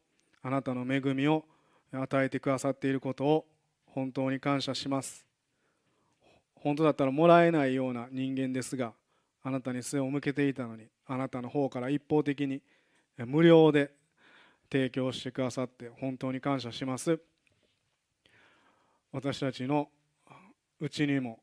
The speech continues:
大きな力と大きな有り余るほどの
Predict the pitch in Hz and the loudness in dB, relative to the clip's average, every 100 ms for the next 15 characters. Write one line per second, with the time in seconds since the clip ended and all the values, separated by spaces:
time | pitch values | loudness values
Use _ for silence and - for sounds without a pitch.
0 | - 156 156 143 127 120 - 139 123 120 | 0 6 6 6 -2 -8 -6 -4 -4 -6
1 | 113 - _ _ _ 156 139 120 123 120 | -12 -16 _ _ _ -2 -2 -2 -10 -12
2 | - - 135 143 143 156 170 135 104 117 | -12 -4 0 0 2 4 4 4 -2 -6
3 | 117 151 | -4 -4